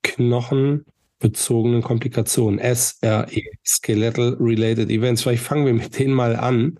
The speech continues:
äh, und kommen später noch mal kurz zurück zu den, ähm, zu den rein osteoporotischen, äh, Dingen.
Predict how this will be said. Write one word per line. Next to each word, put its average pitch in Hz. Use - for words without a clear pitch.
äh, 117
und 117
kommen 131
später 139
noch 131
mal 123
kurz 127
zurück 156
zu 120
den, 110
ähm, 107
zu -
den 107
rein 113
osteoporotischen, 113
äh, 104
Dingen. 107